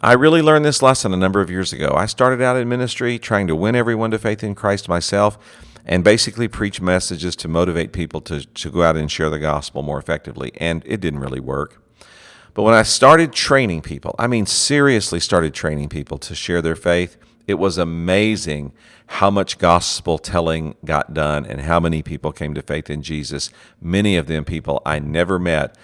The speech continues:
until they made a public profession of faith in our church because of the witness of one of our church members.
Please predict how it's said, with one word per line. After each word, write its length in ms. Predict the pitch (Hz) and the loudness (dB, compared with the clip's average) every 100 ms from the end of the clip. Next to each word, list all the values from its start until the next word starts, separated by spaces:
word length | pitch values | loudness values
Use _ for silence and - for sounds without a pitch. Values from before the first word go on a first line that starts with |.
| _ - | _ -16
until 260 | 73 85 | -8 -2
they 120 | 78 | 0
made 180 | 80 80 | 0 0
a 80 | 76 | -2
public 380 | 87 80 67 - | -2 -4 -4 -8
profession 460 | 76 82 73 - | -10 -6 -8 -8
of 120 | 73 - | -12 -8
faith 320 | 73 73 - | -8 -8 -8
in 160 | 78 | -4
our 160 | 73 73 | -4 -4
church 340 | - 73 69 | -4 -6 -6
because 260 | - - 73 | -12 -14 -12
of 60 | 73 | -8
the 80 | |
witness 320 | 73 - 71 - | -6 -6 -8 -10
of 80 | |
one 140 | 65 71 | -8 -8
of 100 | 69 | -8
our 80 | 64 | -8
church 340 | - 67 - | -8 -10 -12
members. 400 | - - - | -16 -16 -16